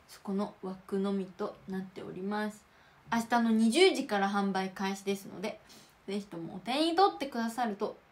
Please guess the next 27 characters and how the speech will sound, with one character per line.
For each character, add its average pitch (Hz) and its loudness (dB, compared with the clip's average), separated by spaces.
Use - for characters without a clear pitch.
嬉 381 4
し - -4
い 622 2
で - 4
す。 - -14
み 208 0
ん 220 0
な 220 0
が 190 0
こ 185 2
う、 226 2
お - 6
う 240 4
ち - -6
チ 247 -4
ェ 240 -2
キ - -14
会 180 -6
で、 190 -4
こ 185 -4
う、 226 -8
楽 254 -2
し - -10
く 185 -10
ね、 233 -4
こ 196 -4
う、 185 -6